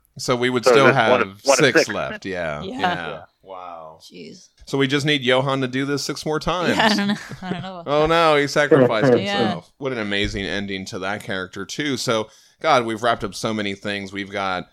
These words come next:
Speaker 1: in this story arc, we had the death of Panya, Kate, Yosef, and Johan as well, which is, I mean, the, where they said they were breaking things that could not be fixed. Y-, this is
Speaker 3: Yeah.
Speaker 1: kind of what they were talking about.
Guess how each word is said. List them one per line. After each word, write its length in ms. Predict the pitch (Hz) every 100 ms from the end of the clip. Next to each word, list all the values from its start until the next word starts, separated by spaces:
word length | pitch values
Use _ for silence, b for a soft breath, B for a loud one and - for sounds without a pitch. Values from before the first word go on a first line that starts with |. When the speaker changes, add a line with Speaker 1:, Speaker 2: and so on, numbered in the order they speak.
| _
Speaker 1:
in 160 | 120 107
this 160 | 104 -
story 300 | 113 107 101
arc, 220 | 98 -
we 120 | 98
had 220 | 107 95
the 60 | 90
death 320 | 92 92 -
of 180 | 87 -
Panya, 760 | - 127 123 123 113 110 110 - _ _ -
Kate, 500 | - 117 110 104 - _ -
Yosef, 680 | 117 117 117 123 110 107 -
and 200 | 95 90
Johan 640 | 87 90 92 73 62 92 _ 85
as 220 | 87 90
well, 540 | 82 85 76 62 64
which 180 | 90 -
is, 220 | 90 87 82 _ _
I 100 | 87
mean, 420 | 95 90 85 82 - _ _ _
the, 300 | - 104 110 110
where 180 | 117
they 140 | 107 101
said 220 | - 107
they 100 | 104
were 200 | 101 95
breaking 480 | 87 107 101 104 95
things 340 | 98 92 90
that 220 | 101 90
could 160 | - 92
not 240 | 95 71
be 120 | 82 80
fixed. 540 | - 95 78 - -
Y-, 80 | 82
this 80 | 92
is 60 | 180
Speaker 3:
Yeah. 360 | 175 175 170
Speaker 1:
kind 120 | 98
of 80 | 90
what 120 | 87
they 120 | 87 80
were 100 | 78
talking 420 | 92 85 92 78
about. 340 | 73 73 73